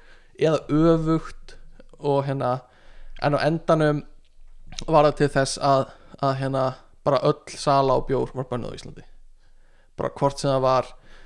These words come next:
bruggað hér eða, eða hérna, eh,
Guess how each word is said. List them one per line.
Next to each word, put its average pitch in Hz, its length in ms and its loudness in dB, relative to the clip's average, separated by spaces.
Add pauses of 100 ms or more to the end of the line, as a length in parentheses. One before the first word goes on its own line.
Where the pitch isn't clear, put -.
(320)
bruggað 143 440 -2
hér 131 320 -2 (260)
eða, 135 400 -2 (180)
eða 143 340 -2
hérna, 123 320 -6 (720)
eh, 120 360 -4